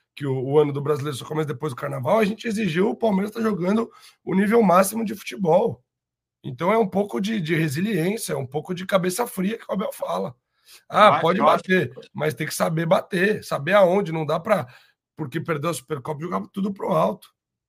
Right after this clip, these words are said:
Speaker 2: Eu acho, eu, eu acho não, tenho certeza que esse time do Palmeiras vai evoluir muito e
Speaker 1: Lógico.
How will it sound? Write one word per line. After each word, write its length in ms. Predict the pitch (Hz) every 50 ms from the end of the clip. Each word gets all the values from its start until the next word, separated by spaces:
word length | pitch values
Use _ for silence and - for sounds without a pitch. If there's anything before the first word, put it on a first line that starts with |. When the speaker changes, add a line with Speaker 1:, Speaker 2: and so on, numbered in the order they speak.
| _ _ _ _
Speaker 2:
Eu 140 | 110 107 110
acho, 220 | 113 131 131 - _
eu, 120 | - 123 135
eu 200 | - 117 127 131
acho 220 | 147 165 - -
não, 160 | 151 131 117
tenho 160 | 110 117 135 135
certeza 480 | - 208 202 - - 156 156 156 160
que 100 | 156 -
esse 120 | 147 - -
time 180 | - 147 147
do 80 | 147 147
Palmeiras 300 | 143 135 135 135 143 127
vai 160 | 135 139 135
evoluir 360 | 135 127 131 131 135 139 151
muito 680 | 147 127 123 131 139 143 139 - 156 151 139 131 127 120
e 360 | 120 120 117 113 110 104 - -
Speaker 1:
Lógico. 680 | 175 156 143 160 196 185 135 120 120 - - 101 92